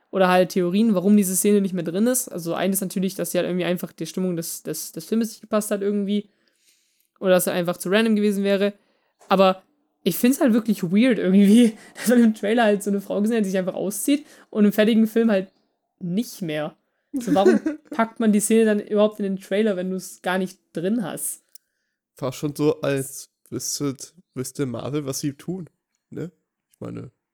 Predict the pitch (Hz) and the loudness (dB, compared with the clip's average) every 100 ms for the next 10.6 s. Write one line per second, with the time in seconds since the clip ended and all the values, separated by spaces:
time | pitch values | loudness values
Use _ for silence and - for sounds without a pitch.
0 | _ _ _ _ 202 185 180 175 - - | _ _ _ _ -2 0 2 0 -2 -10
1 | _ _ _ _ _ _ _ _ 180 - | _ _ _ _ _ _ _ _ -8 -6
2 | 175 175 214 285 - - 254 220 - _ | -8 -6 -6 -6 -14 -12 -4 -4 -6 _
3 | - 131 143 165 170 160 147 - - 147 | -8 -6 0 0 2 0 -2 -4 -4 -2
4 | 147 156 151 - 156 - 143 156 151 147 | 2 0 0 -8 -10 -6 0 0 0 -2
5 | 143 139 - 165 131 135 127 127 - - | -4 -4 -2 0 0 -4 -4 -6 -8 -10
6 | 135 - _ _ _ _ _ _ _ _ | -12 -14 _ _ _ _ _ _ _ _
7 | 185 185 185 - _ _ 190 196 190 202 | -2 0 -2 -8 _ _ -4 -4 -2 -6
8 | 202 202 202 190 208 214 202 180 180 180 | -4 -2 -2 -2 -2 -2 -2 -2 -4 -6
9 | - 226 202 170 175 185 180 165 165 160 | -6 -2 0 -2 -4 -6 -8 -8 -8 -10
10 | - - - 196 196 | -18 -10 -4 -2 -2